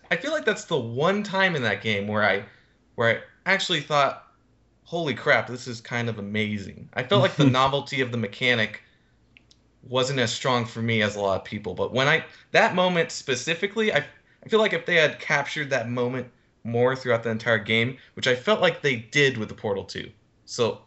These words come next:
Speaker 1: as I said, Portal two, I feel like they do what they wanted to do with the first Portal. And Dan makes a good point. You don't, I mean, this is a first thing. You're not supposed to get it completely right the first time. That's why you have a sequel to work on things and implement new things.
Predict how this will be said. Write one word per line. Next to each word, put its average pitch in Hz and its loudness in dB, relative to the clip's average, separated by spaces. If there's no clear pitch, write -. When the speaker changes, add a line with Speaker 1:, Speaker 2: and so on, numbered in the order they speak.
Speaker 1:
as 165 2
I 147 0
said, - -4
Portal 202 2
two, 151 -2
I 110 0
feel 139 -2
like 110 4
they 131 2
do 185 0
what 175 2
they 143 2
wanted 135 0
to 123 -4
do 117 -4
with 110 -4
the 110 -12
first 107 -2
Portal. 95 -4
And 127 0
Dan 196 4
makes 180 0
a 151 -2
good 147 0
point. 131 -2
You 160 -4
don't, 180 2
I 139 -2
mean, 147 2
this 165 2
is 147 -2
a 143 2
first 151 -2
thing. 101 2
You're 123 4
not 135 0
supposed 123 -4
to 123 -4
get 113 0
it - -4
completely 113 -6
right 98 0
the - -20
first 92 -8
time. 98 -10
That's 107 -4
why 101 4
you 113 -4
have 117 4
a 104 -2
sequel 107 -6
to 107 -10
work 107 -2
on 101 -2
things 101 -4
and 101 -8
implement 104 -2
new 98 -4
things. 95 -6